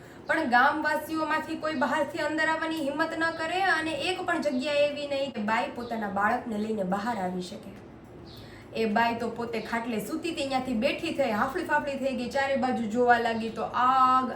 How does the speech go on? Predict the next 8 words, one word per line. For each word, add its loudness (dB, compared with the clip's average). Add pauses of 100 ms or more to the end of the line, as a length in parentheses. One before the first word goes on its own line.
આગ. 4 (580)
અને 0
પોતે 2 (280)
બચાવવાનો 4
પ્રયત્ન 2
કરે 2
છે, 0
પણ -2